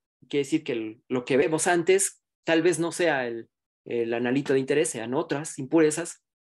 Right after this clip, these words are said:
El, el, eh, también hay que ver la linealidad o el, el intervalo de trabajo,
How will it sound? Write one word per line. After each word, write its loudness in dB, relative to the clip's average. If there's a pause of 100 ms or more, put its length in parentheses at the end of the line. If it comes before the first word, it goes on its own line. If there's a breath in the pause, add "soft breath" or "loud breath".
(500 loud breath)
El, 4
el, -10 (220)
eh, -4
también -2
hay -2
que 0
ver 2
la -2
linealidad 0
o 2
el, -8 (200)
el -12
intervalo 2
de 2
trabajo, -2